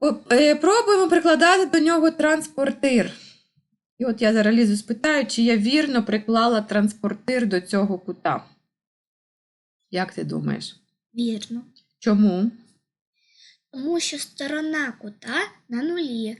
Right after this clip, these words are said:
Speaker 1: Так.
Speaker 2: А точ-, а вершина кута на точці.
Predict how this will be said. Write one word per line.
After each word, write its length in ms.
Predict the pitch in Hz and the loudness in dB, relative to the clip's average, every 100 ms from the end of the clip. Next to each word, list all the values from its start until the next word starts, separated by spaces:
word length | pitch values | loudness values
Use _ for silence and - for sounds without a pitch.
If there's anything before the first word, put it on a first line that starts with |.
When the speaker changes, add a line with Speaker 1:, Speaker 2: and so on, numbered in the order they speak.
| - | -6
Speaker 1:
Так. 540 | 185 170 165 220 - _ _ _ _ _ | -4 -2 -2 -4 -8 _ _ _ _ _
Speaker 2:
А 60 | 285 - _ _ - | -12 -12 _ _ -8
точ-, 320 | 339 311 - - _ _ _ | -6 -6 -10 -12 _ _ _
а 120 | - 254 | -10 -6
вершина 520 | 269 - - 311 226 | -4 -2 -4 -4 -8
кута 460 | - 240 _ 320 | -12 -20 _ -4
на 120 | 359 320 | -4 -6
точці. 720 | - 220 208 - - - | -8 -10 -8 -10 -12 -20